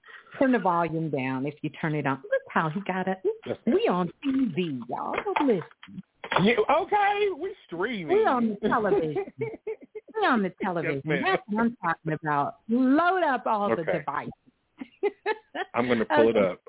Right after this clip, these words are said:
Speaker 2: I am pulling it up
Speaker 1: All
Speaker 2: right
Speaker 1: right.
Speaker 2: now. <laughs>
Speaker 1: If you see the digital art there, I want you to,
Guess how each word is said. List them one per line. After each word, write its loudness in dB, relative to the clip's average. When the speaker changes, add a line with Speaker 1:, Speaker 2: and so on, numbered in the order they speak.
Speaker 2:
I 4
am -2
pulling -4
it 0
up 2
Speaker 1:
All 0
Speaker 2:
right 2
Speaker 1:
right. -8
Speaker 2:
now. -4
<laughs> 2
Speaker 1:
If 4
you 4
see 4
the 0
digital 0
art -2
there, -2
I 0
want 0
you -4
to, -2